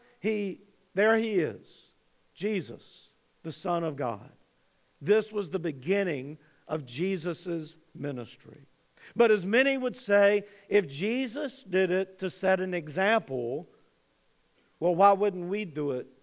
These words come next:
to follow that example? And if for no other reason than that, maybe that would be reason enough. And then I would suggest to you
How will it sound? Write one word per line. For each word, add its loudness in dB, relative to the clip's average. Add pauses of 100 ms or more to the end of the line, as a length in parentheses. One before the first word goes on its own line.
to -6
follow 0
that -4
example? -8 (800)
And 0
if 2
for 0
no 6
other 4
reason -2
than -6
that, 0 (100)
maybe 0
that 0
would -8
be -6
reason -8
enough. -10 (1080)
And 2
then 6
I 8
would 0
suggest -2
to -6
you -2